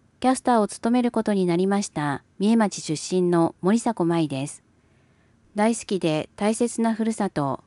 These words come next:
豊後大野で、このような仕事ができること、大変嬉しく思います。地元の人、食、環境、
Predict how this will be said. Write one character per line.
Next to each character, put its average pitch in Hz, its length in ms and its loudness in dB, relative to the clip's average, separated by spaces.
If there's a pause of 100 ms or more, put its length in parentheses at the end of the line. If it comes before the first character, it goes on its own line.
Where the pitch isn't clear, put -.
(100)
豊 220 220 4
後 247 180 4
大 247 60 2
野 208 120 2
で、 151 300 -2 (260)
こ 196 120 0
の 233 100 4
よ 262 140 4
う 262 40 2
な 226 120 0
仕 - 120 -6
事 214 220 -2
が 214 120 -2
で 208 100 -4
き 226 120 -2
る 214 120 -2
こ 165 160 -4
と、 143 400 -2
大 175 180 0
変 190 240 2
嬉 196 240 0
し - 40 -14
く 175 120 -2
思 156 140 -2
い 147 100 -2
ま 139 200 -8
す。 - 180 -18 (880)
地 185 80 0
元 220 300 2
の 202 260 2 (180)
人、 - 480 2
食、 202 600 0
環 202 260 0
境、 185 340 0